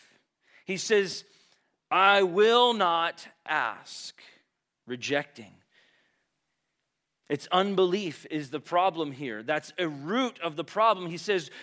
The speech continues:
"Nor will I test." Now, traditionally, you can, he can look back at some of the ancestors and,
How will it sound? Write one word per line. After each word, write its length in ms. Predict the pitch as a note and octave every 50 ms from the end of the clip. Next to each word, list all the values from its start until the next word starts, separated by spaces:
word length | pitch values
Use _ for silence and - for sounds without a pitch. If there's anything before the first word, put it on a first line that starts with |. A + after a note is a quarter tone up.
| - -
"Nor 760 | E3+ F#3 G3+ G#3+ C4 D#4 E4+ D#4+ C#4 A#3 G#3 G3+ G#3 A3 A3 G#3+ - - -
will 540 | - F3+ G3 G#3+ G#3 G#3 G#3 G#3 G#3+ G#3 - -
I 480 | F3 F3 E3+ E3+ E3+ E3+ F3 E3+ D#3+ - _ _ _ _ -
test." 760 | - - D3 A#2+ G2+ G2 - - - - - - - - - _ _ _ _ _ _ _ _ _ _ _ _ _ _ _ _ _ _ _ _ _ _ _ _ _ _ _ _ _ _ -
Now, 460 | - A3 B3 B3 A#3+ A#3+ A#3+ A#3+ A#3+
traditionally, 1400 | A3 - - - B3 A#3 F3+ D3+ D4 F4 F4+ - - - B3 A3+ G3+ G3 F#3 F3+ F3+ F3 E3+ F#3+ A3+ C4 C4+ - _ _ _ _ _ -
you 140 | - C#4
can, 200 | G#3+ B3 A3+ G3+
he 140 | G3+ C4 D#4
can 140 | A#3 A3 G3
look 280 | F#3 G3+ G3+ E3+ C#3+ C#3+
back 460 | F#3 G3 A3 A#3 A#3 G#3+ D3 - -
at 140 | F3 F#3 E3
some 240 | - - G#3 A3 G#3+
of 200 | G3+ F#3+ E3+ D#3
the 180 | F#3 F#3 F#3+
ancestors 880 | G#3 B3 C4+ C4+ B3+ - - A#3+ A#3 A3 - - - A#3 A#3 A#3 G#3+ D#3+
and, 160 | F#3+ F#3 F#3